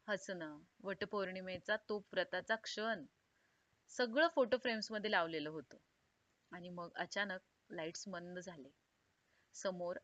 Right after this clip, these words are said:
आरव हातात अंगठी घेऊन गुडघ्यावर बसला. त्याने हलक्या आवाजात सांगितलं, "सिया, एक वर्ष आपण करारावर जगलो, पण माझ्या हृदयाने मा-, तुला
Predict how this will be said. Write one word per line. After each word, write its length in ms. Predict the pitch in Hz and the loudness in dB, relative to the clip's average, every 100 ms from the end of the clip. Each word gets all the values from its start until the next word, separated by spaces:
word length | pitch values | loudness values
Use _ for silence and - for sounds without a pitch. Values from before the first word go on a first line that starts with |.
| _ - | _ 4
आरव 300 | 175 165 180 | 6 4 -2
हातात 320 | - 175 214 208 | -2 2 4 4
अंगठी 340 | 185 175 208 208 | 0 -2 -6 -4
घेऊन 300 | 202 196 202 | -2 -2 -2
गुडघ्यावर 480 | 185 165 202 190 | -2 0 0 2
बसला. 400 | 185 160 - 147 - _ _ _ _ _ _ _ _ _ | 0 -2 -6 -12 -14 _ _ _ _ _ _ _ _ _
त्याने 160 | 175 185 | -10 -6
हलक्या 480 | 165 180 190 240 214 | -2 -2 0 2 4
आवाजात 280 | 175 165 180 | 4 0 -4
सांगितलं, 600 | 196 160 160 - 202 214 - | -4 -8 -8 -10 -10 -12 -16
"सिया, 420 | - - 170 160 208 - _ _ _ | -16 -10 -6 -4 -6 -10 _ _ _
एक 200 | 175 190 | -12 -6
वर्ष 280 | 196 175 - | -4 -4 -2
आपण 360 | 185 - 156 156 - _ _ _ _ _ - | -4 -4 -8 -10 -14 _ _ _ _ _ 4
करारावर 520 | 220 220 240 247 254 | 8 10 10 8 6
जगलो, 400 | 220 196 156 147 - _ _ _ _ _ _ - | 4 2 0 -8 -10 _ _ _ _ _ _ -12
पण 140 | 175 | -4
माझ्या 320 | 170 165 214 | -2 0 0
हृदयाने 480 | 220 180 190 180 180 | -2 -2 -2 -2 -6
मा-, 200 | 175 151 175 | -8 -10 -8
तुला 220 | 156 | -6